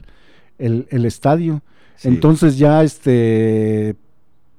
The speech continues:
Speaker 1: ya habían conseguido que León estuviera, que fuera campeón y todo esto,
Speaker 2: Sí.
Speaker 1: sin estadio, ¿qué iban a hacer?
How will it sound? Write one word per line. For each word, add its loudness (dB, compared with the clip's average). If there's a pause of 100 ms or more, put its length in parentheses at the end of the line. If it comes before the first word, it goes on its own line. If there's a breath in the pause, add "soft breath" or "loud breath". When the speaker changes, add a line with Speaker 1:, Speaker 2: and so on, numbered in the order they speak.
(720)
Speaker 1:
ya -4
habían 4
conseguido 4
que 0
León 2
estuviera, 0
que -10
fuera 0
campeón 0
y -2
todo -2
esto, -6 (560 soft breath)
Speaker 2:
Sí. -8
Speaker 1:
sin -4
estadio, -4
¿qué -4
iban 0
a -2
hacer? -8